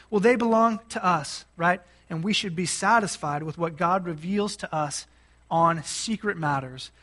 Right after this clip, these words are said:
including matters of heaven and hell. So this is what this means. I think this is what this third point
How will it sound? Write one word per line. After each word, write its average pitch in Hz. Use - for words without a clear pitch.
including 180
matters 165
of 135
heaven 214
and 160
hell. 131
So 190
this 208
is 254
what 226
this 202
means. 147
I 185
think 226
this 220
is 214
what 208
this 190
third 185
point 175